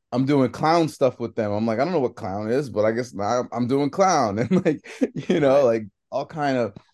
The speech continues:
Speaker 1: and so that was my first training ground, and, and they're the ones who kind of pushed me in the direction for the M F A. They're like, "You got some talent. You should probably get some training," <laughs> you know?
Speaker 2: Yeah,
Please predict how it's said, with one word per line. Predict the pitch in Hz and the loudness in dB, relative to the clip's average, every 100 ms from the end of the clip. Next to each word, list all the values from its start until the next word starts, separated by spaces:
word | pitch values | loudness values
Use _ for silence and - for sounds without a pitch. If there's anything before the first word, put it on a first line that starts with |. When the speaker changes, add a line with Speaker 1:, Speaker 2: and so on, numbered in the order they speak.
| _ _ _ - | _ _ _ -4
Speaker 1:
and | 131 | 2
so | |
that | 147 165 | 4 4
was | 165 | 4
my | 147 | 0
first | 131 165 170 | 0 0 -2
training | - 143 123 | -4 -4 -4
ground, | 110 110 107 104 | -2 -2 -2 -2
and, | 98 - | -6 -6
and | 101 101 - | -6 -6 -8
they're | 95 123 135 | 0 2 4
the | 123 | 2
ones | 113 117 113 | 0 0 -4
who | |
kind | 104 113 | -8 -6
of | 98 92 _ | -6 -6 _
pushed | 120 - | -10 -8
me | 107 | -8
in | |
the | 95 | -6
direction | 90 98 - 104 | -4 -4 -4 -10
for | 92 | -8
the | 92 | -8
M | 80 90 | -6 -8
F | 92 | 0
A. | 104 | 0
They're | 92 | 0
like, | 92 87 90 - _ _ _ _ _ | -2 -6 -12 -20 _ _ _ _ _
"You | 107 | -4
got | 107 | 0
some | 117 104 | 0 -2
talent. | 110 110 98 76 | -4 -4 -4 -8
You | 98 | -14
should | - 101 95 | -14 -16 -6
probably | 92 98 98 92 | -6 -4 -6 -10
get | 92 - 85 | -12 -16 -16
some | - - | -18 -12
training," | 98 95 98 147 _ - | -8 -6 -6 -8 _ -8
<laughs> | - - | -6 -2
you | - | -2
know? | 131 113 151 - _ _ | 0 0 0 -2 _ _
Speaker 2:
Yeah, | 117 139 127 | -2 -2 -2